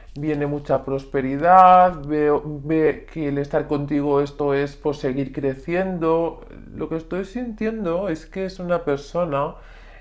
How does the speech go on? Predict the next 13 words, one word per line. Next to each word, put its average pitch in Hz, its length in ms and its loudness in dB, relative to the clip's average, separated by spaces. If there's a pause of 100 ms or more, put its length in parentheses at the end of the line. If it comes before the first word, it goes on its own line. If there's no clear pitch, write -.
(120)
eh, 139 540 0
que 151 100 -4
le 143 120 2
gusta 170 440 0
hacer 185 360 -4
las 156 340 2
cosas 170 640 2 (320)
a 147 140 0
la 131 180 6
vieja 143 400 2
usanza. 123 840 -2 (320)
Es 143 140 -4
decir, 139 440 -4